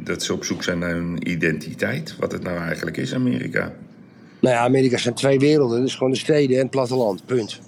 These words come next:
Speaker 1: Ja, ja, nee, dat weet ik. Want als je het platteland
Speaker 2: Ja.
Speaker 1: op gaat, dan kom je natuurlijk heel veel Trump-fans, eh, tegen. En als je
Speaker 2: Mm.
Speaker 1: in die rijke gebieden komt, ja, dan is het, is het vooral hoe, eh,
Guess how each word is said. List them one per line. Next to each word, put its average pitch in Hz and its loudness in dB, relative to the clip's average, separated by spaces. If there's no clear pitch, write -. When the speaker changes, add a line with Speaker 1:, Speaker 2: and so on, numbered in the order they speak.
Speaker 1:
Ja, 160 2
ja, 143 2
nee, 131 2
dat 123 2
weet 139 2
ik. 85 0
Want 98 -2
als 107 0
je 98 -2
het 85 -6
platteland 101 2
Speaker 2:
Ja. 101 -4
Speaker 1:
op - -8
gaat, 76 -2
dan 78 -10
kom 87 -6
je 85 -2
natuurlijk 82 -6
heel 80 -2
veel 78 -10
Trump-fans, 78 -4
eh, 73 -2
tegen. 69 -4
En 82 -2
als 82 -6
je 82 -4
Speaker 2:
Mm. 98 0
Speaker 1:
in 98 2
die 80 2
rijke 87 0
gebieden 85 -4
komt, 78 -2
ja, 80 0
dan 78 -4
is 78 -4
het, 76 -6
is 78 -6
het 80 -8
vooral 80 -2
hoe, 80 -2
eh, 80 -2